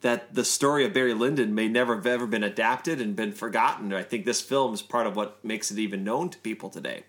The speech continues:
Uh, so it is a, a film that I think, boy, it, it's so brilliant. And yet I also think to myself, wouldn't all the things that make it brilliant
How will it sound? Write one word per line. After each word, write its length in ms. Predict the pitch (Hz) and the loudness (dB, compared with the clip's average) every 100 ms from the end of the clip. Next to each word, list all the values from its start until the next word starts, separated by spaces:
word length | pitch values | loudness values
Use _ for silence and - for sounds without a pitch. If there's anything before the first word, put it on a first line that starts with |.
| - - - - - - - | -20 -20 -20 -20 -20 -10 -4
Uh, 340 | 110 104 101 101 | 0 2 0 0
so 640 | - - 151 135 - - _ _ | 0 4 4 4 0 -8 _ _
it 200 | 165 160 | 4 6
is 220 | 202 202 | 6 4
a, 400 | 180 101 143 135 - | 0 0 0 0 -2
a 180 | 127 104 | -4 -4
film 360 | - 165 165 139 | 0 2 2 2
that 120 | 120 | 0
I 100 | 110 | 0
think, 400 | - 139 110 - | -2 -4 -4 -4
boy, 240 | 135 135 | 2 2
it, 160 | 110 107 | 2 0
it's 180 | 120 - | -2 0
so 200 | - 139 | 0 0
brilliant. 560 | 101 127 127 117 107 - - - - - - - | 0 0 2 0 -2 -10 -20 -20 -20 -20 -8 -2
And 160 | 131 | 2
yet 140 | 151 151 | 4 4
I 80 | |
also 260 | 147 170 160 | 4 2 0
think 180 | 156 143 | -2 0
to 60 | |
myself, 460 | 139 123 151 135 113 | 0 2 2 2 2
wouldn't 300 | 131 165 165 | 2 2 2
all 240 | 131 147 | 4 4
the 120 | 143 135 | 2 -2
things 440 | 156 143 127 - | -2 -2 -2 -2
that 260 | 120 127 127 | 0 0 0
make 180 | 135 | 0
it 160 | 139 95 | -2 -4
brilliant 540 | 135 147 120 110 - | -2 0 0 0 -6